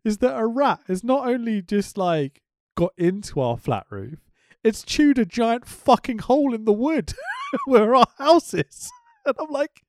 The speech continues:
"You little cunt." And so today I was laying on my flat roof on my stomach with a ladder underneath me, spreading the weight, 'cause I'm like, "I'm not going through my fucking house before we sell it."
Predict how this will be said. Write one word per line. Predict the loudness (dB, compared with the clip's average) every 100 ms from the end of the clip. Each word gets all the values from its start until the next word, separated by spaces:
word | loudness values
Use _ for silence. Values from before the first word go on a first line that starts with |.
| -10
"You | -8 -8 -2 2
little | 4 4 2 -2
cunt." | 2 2 2 -8 -14 _ _ -4 -4 -8 -12 -10
And | -8
so | -2 -2
today | 0 0 4 4
I | 4
was | 2 -2 -4
laying | -2 0 0 -2
on | -4 0
my | -2
flat | 0 0 -2 0
roof | 0 0 -2
on | -6
my | -6
stomach | -6 0 0 0 -6
with | -4
a |
ladder | 0 0 0 0
underneath | -4 -4 -8 -8
me, | -8 -12
spreading | -4 -2 0 -2
the | 0
weight, | 0 -2
'cause | -6
I'm | -8
like, | -6
"I'm | -2
not | 0 -2
going | -2 -4 -4
through | -4
my | -4
fucking | -2 -4 -4 -6
house | -4 -6
before | -8 -6 -4 -4
we | -6
sell | -6 -6 -6
it." | -6